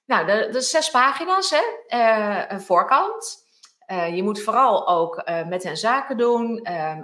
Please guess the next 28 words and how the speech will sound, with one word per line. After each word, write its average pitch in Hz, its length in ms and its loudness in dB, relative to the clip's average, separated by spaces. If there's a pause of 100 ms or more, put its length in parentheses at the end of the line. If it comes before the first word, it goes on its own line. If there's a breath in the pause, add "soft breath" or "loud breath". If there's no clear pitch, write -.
over 269 400 2
henzelf. 180 880 0 (360 loud breath)
En 220 160 -2
dan 208 140 4
nog 185 260 0
drie 202 280 -2
pagina's 175 560 0
met 170 100 -10
heel 185 240 0
veel 180 120 -8
witruimte. 151 800 -6 (380 soft breath)
En 214 140 -2
nu 214 120 0
denk 196 220 -2
je, 196 120 -8
"Gh, - 440 -14
dit 160 160 -10
is 156 160 -10
ook 160 140 -6
flauw." 170 560 -6
Het 202 140 -20
gebeurt 208 380 -12
nog 160 140 -20 (120)
zoveel. 180 720 -4
Echt, 185 220 -8
trust 233 300 -2
me, 208 320 -2
ik, 175 240 -12